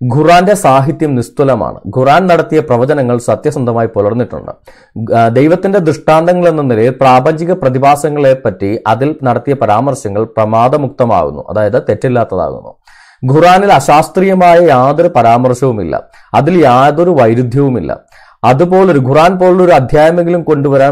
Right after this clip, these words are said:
മനുഷ്യരോട് അത് നടത്തിയ വെല്ലുവിളിക്ക് മറുപടി നൽകാൻ ഇന്ന് വരെ ആർക്കും കഴിഞ്ഞിട്ടില്ല. അത്, ഖുർആനുമായി ലോകത്ത് നിയുക്തനായ വ്യക്തി സത്യസന്ധനും നിസ്വാർത്ഥനുമാണ്.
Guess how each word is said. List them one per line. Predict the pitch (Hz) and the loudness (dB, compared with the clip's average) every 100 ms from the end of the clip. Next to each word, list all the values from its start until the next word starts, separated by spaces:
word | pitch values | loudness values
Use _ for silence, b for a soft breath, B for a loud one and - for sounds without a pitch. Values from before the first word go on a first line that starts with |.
| 135 | 0
മനുഷ്യരോട് | 120 120 160 165 156 | -2 -2 0 2 2
അത് | 127 139 | 0 0
നടത്തിയ | 131 135 139 | -2 0 -2
വെല്ലുവിളിക്ക് | 117 120 147 113 120 | 0 -2 -2 -2 -2
മറുപടി | 113 110 135 165 | -2 -2 -2 -2
നൽകാൻ | 135 104 107 113 | -2 -2 -2 -2
ഇന്ന് | 117 151 | -4 -2
വരെ | 110 104 98 | 0 0 0
ആർക്കും | 101 101 120 110 | -2 -4 -4 -2
കഴിഞ്ഞിട്ടില്ല. | 104 104 90 62 - _ b b b 117 | -2 -2 -6 -8 -12 _ b b b -2
അത്, | 147 156 135 131 | 0 2 0 2
ഖുർആനുമായി | 151 165 196 180 170 | 2 2 2 4 4
ലോകത്ത് | 147 143 156 165 160 | 4 2 2 0 -2
നിയുക്തനായ | 131 143 143 147 139 131 | 0 -2 -2 0 2 2
വ്യക്തി | 113 98 120 123 - | 0 -4 -4 -4 -4
സത്യസന്ധനും | 110 107 170 170 110 101 104 - | -4 -2 -2 -2 -2 -4 -6 -8
നിസ്വാർത്ഥനുമാണ്. | 95 92 113 104 101 101 92 76 | -8 -6 -2 -2 -2 -8 -6 -8